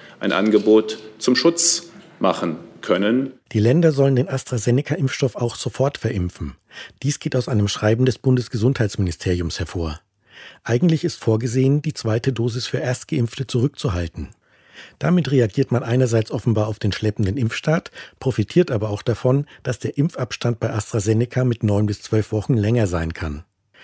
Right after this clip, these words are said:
Speaker 2: Vor dem Bund-Länder-Beratungen am kommenden Mittwoch rückt unterdessen die Diskussion in den Mittelpunkt, ob und wie gelockert werden kann. Deutschlandweit liegt der Inzidenzwert unter achtzig, so niedrig wie seit Oktober nicht mehr.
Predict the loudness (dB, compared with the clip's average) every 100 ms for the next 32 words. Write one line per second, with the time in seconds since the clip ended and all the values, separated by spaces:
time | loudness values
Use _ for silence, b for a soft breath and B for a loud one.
0 | b b -2 2 2 2 2 4 4 4
1 | 2 2 2 2 2 2 0 0 2 2
2 | 2 2 0 0 -2 0 0 2 2 2
3 | 2 0 -2 -4 -4 0 2 2 2 2
4 | 2 0 0 2 2 0 -4 -4 -2 -2
5 | 0 0 2 2 2 0 2 0 -2 -4
6 | -4 -6 -12 _ _ B B B B -6
7 | -2 -2 2 2 2 0 0 -2 -2 0
8 | 0 0 0 0 0 0 0 -4 -2 -4
9 | -4 0 4 4 2 -2 -2 -2 -2 -4
10 | -2 0 2 0 -2 -4 -4 -4